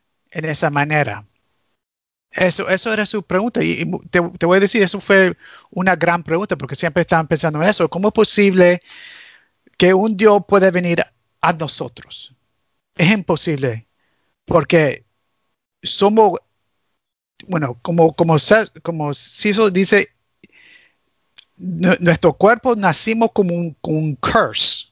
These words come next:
Eh, y ese curse, y él no habla de-, sobre esto, pero está hablando,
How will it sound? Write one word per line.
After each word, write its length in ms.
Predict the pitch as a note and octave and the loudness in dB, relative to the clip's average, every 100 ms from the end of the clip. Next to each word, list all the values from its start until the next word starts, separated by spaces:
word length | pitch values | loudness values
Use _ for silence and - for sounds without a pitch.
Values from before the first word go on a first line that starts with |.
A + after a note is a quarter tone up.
| _ - | _ -6
Eh, 160 | - - | -4 -4
y 320 | - - F#3 | -6 0 2
ese 260 | F3+ - A3+ | 4 2 0
curse, 420 | - A#3+ D#3+ - - - | 2 2 0 -4 -10 -20
y 220 | - E2+ - | -16 -16 -6
él 200 | - G3 | -2 2
no 220 | A3+ B3 | 4 4
habla 240 | A3 G3+ G3 | 4 2 2
de-, 200 | G3 F#3+ | 0 0
sobre 340 | - E3+ D#3+ G#3+ | -8 -2 2 2
esto, 300 | G3 - C3 | 0 -10 -12
pero 220 | D3+ D3 | -8 -8
está 220 | D3 F3 | -2 0
hablando, 560 | F#3 G3 G#3 G#3 G3+ | 0 0 -2 -4 -8